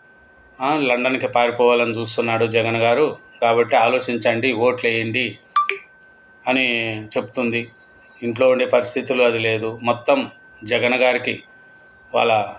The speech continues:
మిస్సెస్ భారతిరెడ్డి గారు వెనకాలండి మొత్తం జగన్ను నాశనం చేసిందంటే భారతిరెడ్డి గారండి. దయవుంచి ఆలోచించండి. జగన్, జగన్ను పాడు చేసిందంట భారతిరెడ్డి గారే.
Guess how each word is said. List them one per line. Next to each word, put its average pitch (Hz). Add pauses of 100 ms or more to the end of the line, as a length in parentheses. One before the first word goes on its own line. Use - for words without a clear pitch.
(300)
మిస్సెస్ 113
భారతిరెడ్డి 127
గారు 120
వెనకాలండి 123
మొత్తం 120
జగన్ను 123
నాశనం 123
చేసిందంటే 113
భారతిరెడ్డి 110
గారండి. 107 (580)
దయవుంచి 120
ఆలోచించండి. 117 (560)
జగన్, 117
జగన్ను 123
పాడు 117
చేసిందంట 120
భారతిరెడ్డి 113
గారే. 113